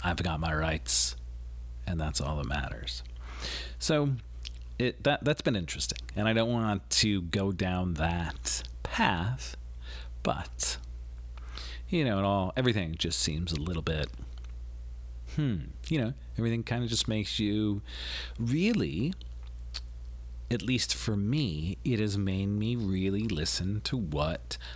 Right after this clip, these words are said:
I feel inside. I'm going to do what I wanna do. You know, the world can come back to normal, but that doesn't mean that I'm going to go sit in a restaurant tomorrow because you can sit in a restaurant tomorrow. You can't, I'm just saying. If you could,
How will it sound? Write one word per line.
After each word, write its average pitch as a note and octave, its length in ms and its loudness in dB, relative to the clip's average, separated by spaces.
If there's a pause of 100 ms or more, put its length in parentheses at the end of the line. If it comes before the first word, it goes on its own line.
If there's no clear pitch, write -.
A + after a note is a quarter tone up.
(140)
I A2+ 140 4
feel G2 420 0
inside. - 640 -4 (360)
I'm A2+ 160 4
going B2 240 2
to A2+ 40 -2
do B2 200 4
what C3 120 4
I G2+ 140 -2
wanna G#2+ 240 2
do. B2 340 2 (460)
You A#2+ 80 6
know, A2+ 100 6
the G2+ 120 2
world A2+ 320 4
can A2+ 160 0
come G2+ 240 2
back G2 240 4
to G2 80 0
normal, G2+ 480 2
but F2 180 -2
that G2 160 2
doesn't G2+ 240 2
mean G2 160 2
that F2 180 -2
I'm G2 200 2
going F#2+ 160 2
to F2+ 80 0
go F2+ 160 2
sit G2 400 2
in G2 160 0
a E2 80 2
restaurant F2+ 640 2
tomorrow E2+ 480 0
because E2 560 -2
you F2+ 160 0
can E2+ 180 -2
sit - 200 0
in F2 80 -4
a F2 40 0
restaurant G2 520 -2
tomorrow. - 280 -8 (460)
You A#2 200 0
can't, F2 520 -2
I'm F#2 160 0
just - 180 2
saying. D2+ 380 0 (400)
If G2 160 -4
you F2+ 120 -4
could, G2+ 560 0